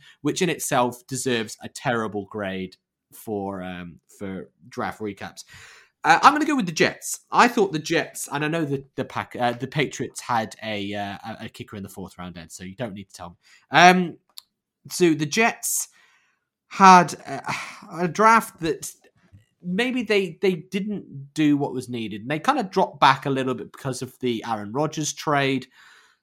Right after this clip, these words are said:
to pick fifteen, which caused them to miss out on the O-line run,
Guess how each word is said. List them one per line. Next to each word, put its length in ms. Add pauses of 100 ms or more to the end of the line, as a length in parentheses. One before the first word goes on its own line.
(120)
to 300
pick 280
fifteen, 840 (180)
which 280
caused 340
them 140
to 120
miss 320
out 380 (100)
on 160
the 160
O-line 540
run, 480